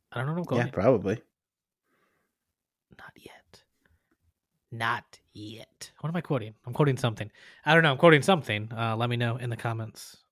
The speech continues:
Speaker 1: on YouTube what I'm quoting, 'cause I don't know.
Speaker 2: <laughs>
Speaker 1: I'm curious. I'm honestly
Speaker 2: Oh,
Speaker 1: curious.
Speaker 2: man.
Speaker 1: Not yet.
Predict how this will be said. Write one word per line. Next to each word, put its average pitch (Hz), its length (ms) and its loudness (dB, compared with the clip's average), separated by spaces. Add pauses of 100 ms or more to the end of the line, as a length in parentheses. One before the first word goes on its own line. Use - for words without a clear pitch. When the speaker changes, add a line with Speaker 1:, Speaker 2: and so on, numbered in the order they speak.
Speaker 1:
on 117 100 -12
YouTube 107 300 -12 (160)
what 113 120 -12
I'm 107 60 -12
quoting, 104 260 -10
'cause 107 140 -12
I 107 80 -2
don't 104 180 -12
know. 120 140 -12
Speaker 2:
<laughs> - 20 0
Speaker 1:
I'm - 720 -2
curious. 180 420 -6
I'm 120 180 -2
honestly 262 300 4
Speaker 2:
Oh, 254 60 0
Speaker 1:
curious. 226 240 0
Speaker 2:
man. - 380 -6 (1700)
Speaker 1:
Not 117 280 -2
yet. 117 340 -6